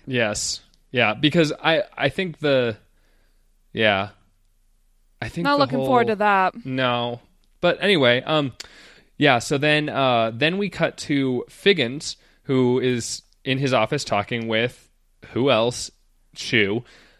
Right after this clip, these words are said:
Speaker 1: Um,
Speaker 2: Yeah, it's Will and Figgins, uh, principal office scene, of course.
Speaker 1: Yep.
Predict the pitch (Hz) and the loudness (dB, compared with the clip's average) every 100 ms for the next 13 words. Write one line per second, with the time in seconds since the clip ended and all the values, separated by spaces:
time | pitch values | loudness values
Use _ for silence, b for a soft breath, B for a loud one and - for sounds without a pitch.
0 | b 127 120 110 107 107 415 - 262 269 | b 0 2 2 0 0 0 2 2 0
1 | 240 254 277 370 427 240 220 220 269 - | 0 0 0 -2 -4 -4 -4 -6 -8 -12
2 | - 226 220 220 214 - _ - 320 262 | -4 -2 0 -2 -4 -10 _ -6 -6 -4
3 | 247 233 240 233 214 - 233 262 202 202 | -2 0 0 -4 -14 -10 -10 -6 -6 -8
4 | - 180 190 294 - - - 127 - | -8 -8 -6 -8 -14 -20 -4 -4 -4